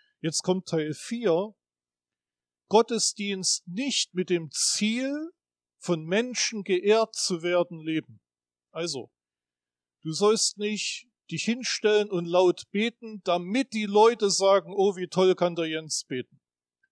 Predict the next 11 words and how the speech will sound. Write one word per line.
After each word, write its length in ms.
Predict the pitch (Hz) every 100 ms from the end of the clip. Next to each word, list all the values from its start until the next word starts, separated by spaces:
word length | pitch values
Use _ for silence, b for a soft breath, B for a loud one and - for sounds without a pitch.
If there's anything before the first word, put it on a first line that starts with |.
| _ _ _ _ _ _
Du 100 | 170
sollst 560 | 160 185 196 202 - -
nicht 720 | 220 247 - - - - - _ _ _ _ _ _ _ _ _ _ -
alles, 340 | 196 202 -
was 160 | 180 165
hier 160 | 185 180
genannt 460 | 175 190 202 190
wird, 240 | 147 135 185
Almosen 640 | 220 233 214 185 170 160
geben, 420 | 175 196 208 240 302 175
ja, 220 | 160